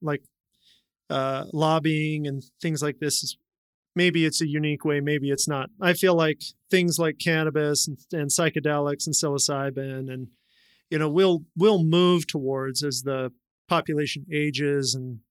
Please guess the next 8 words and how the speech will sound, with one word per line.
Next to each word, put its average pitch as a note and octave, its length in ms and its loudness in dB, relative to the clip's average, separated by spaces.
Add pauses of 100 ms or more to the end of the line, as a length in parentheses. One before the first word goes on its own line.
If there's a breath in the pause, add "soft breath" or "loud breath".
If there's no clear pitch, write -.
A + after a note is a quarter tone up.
(160)
people D#3 240 -2
die C#3 280 -2
off C3+ 440 -4
and C3 120 -8
the C3 60 -8
young C#3 220 -6
people C#3 420 -6 (540)
uh, C#3 240 -2